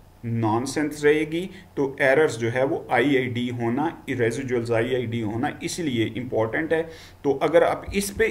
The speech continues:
इससे ज़्यादा read करना चाहते हैं तो मैं आपको बता रहा हूँ कि ये spurious regression by असद जमान एक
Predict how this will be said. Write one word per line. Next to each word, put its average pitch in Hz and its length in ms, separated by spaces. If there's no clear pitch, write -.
इससे 220 300
ज़्यादा 196 280
read 180 240
करना 165 300
चाहते 147 380
हैं 160 140
तो 165 80
मैं 156 220
आपको 127 300
बता 117 240
रहा 143 120
हूँ 156 140
कि 143 80
ये 151 100
spurious 165 600
regression 131 540
by 131 200
असद 165 260
जमान 135 460
एक 135 140